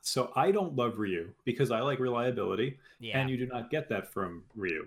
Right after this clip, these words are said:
Speaker 2: Not a huge
Speaker 1: High,
Speaker 2: yeah.
Speaker 1: high ceiling, low floor, and
Speaker 2: Yeah.
Speaker 1: the low floor is because of the injury potential.
Speaker 2: Yep.
Speaker 1: But uh,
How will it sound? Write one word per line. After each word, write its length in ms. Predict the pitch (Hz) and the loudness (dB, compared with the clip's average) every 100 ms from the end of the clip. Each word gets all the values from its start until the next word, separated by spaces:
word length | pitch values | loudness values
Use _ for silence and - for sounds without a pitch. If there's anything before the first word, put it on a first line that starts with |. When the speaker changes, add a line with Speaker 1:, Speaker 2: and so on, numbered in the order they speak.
| - | -10
Speaker 2:
Not 400 | 120 127 127 127 | -12 -6 -4 -4
a 40 | |
huge 200 | 113 117 | -6 -10
Speaker 1:
High, 200 | - 107 | -2 0
Speaker 2:
yeah. 120 | 123 98 - | 0 -6 -8
Speaker 1:
high 420 | - - 113 143 | -10 0 2 2
ceiling, 600 | - 135 139 143 143 139 - _ - | 0 2 2 2 -2 -6 -10 _ -12
low 300 | 95 101 101 | 0 2 2
floor, 480 | - 104 90 90 - _ _ 135 | -2 -2 -2 -4 -8 _ _ -4
and 120 | 113 | -2
Speaker 2:
Yeah. 60 | |
Speaker 1:
the 60 | 98 | 2
low 120 | 110 | 0
floor 400 | 107 120 117 113 | 0 0 2 2
is 140 | 107 - | 0 0
because 420 | 101 107 104 101 | -6 -2 0 0
of 140 | 95 | -4
the 120 | - | -4
injury 260 | 104 101 87 | -6 -4 -4
potential. 440 | - 90 85 - - _ _ _ - | -4 -10 -10 -18 -20 _ _ _ -12
Speaker 2:
Yep. 140 | 135 - - | -12 -14 -2
Speaker 1:
But 320 | 190 - - _ _ _ _ _ _ _ _ _ | 0 0 -4 _ _ _ _ _ _ _ _ _
uh, 100 | 101 | 0